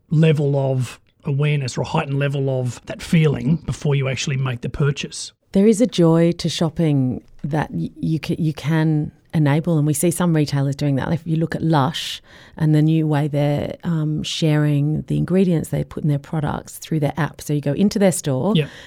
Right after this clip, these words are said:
Speaker 2: you hold the app up to the, um, Bliss Bomb ball thing, whatever it is, or the soap or the shampoo, and it actually has a beautiful animation that comes to life,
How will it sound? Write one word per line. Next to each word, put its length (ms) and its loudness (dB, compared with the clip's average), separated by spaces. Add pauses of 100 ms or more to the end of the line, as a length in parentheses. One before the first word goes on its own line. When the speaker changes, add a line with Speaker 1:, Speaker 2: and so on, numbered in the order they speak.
(140)
Speaker 2:
you 100 4
hold 200 4
the 120 4
app 260 -2
up 200 -4
to 120 -2
the, 320 2
um, 220 0
Bliss 300 0
Bomb 400 0
ball 360 0
thing, 320 -2
whatever 300 0
it 80 0
is, 260 2
or 80 4
the 80 0
soap 480 -2
or 100 -2
the 100 -2
shampoo, 480 0 (400)
and 120 6
it 80 2
actually 300 0
has 160 2
a 40 2
beautiful 580 0
animation 640 0
that 120 -6
comes 240 -4
to 80 -6
life, 380 -6